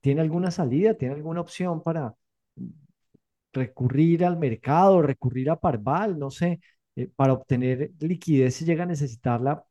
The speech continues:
por alguna cosa que se le presente? Aunque hay que tener en cuenta que,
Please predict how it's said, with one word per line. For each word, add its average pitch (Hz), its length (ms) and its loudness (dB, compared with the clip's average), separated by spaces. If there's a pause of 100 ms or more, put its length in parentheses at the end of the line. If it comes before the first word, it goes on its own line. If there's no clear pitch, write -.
(120)
por 165 240 4
alguna 160 480 -2
cosa 196 280 -2
que 190 80 -6
se 165 100 -2
le 139 100 0
presente? 170 440 -6
Aunque 135 220 -4
hay 131 60 -4
que 180 120 -6
tener 143 200 0
en 147 100 -2
cuenta 170 280 0
que, 170 240 -2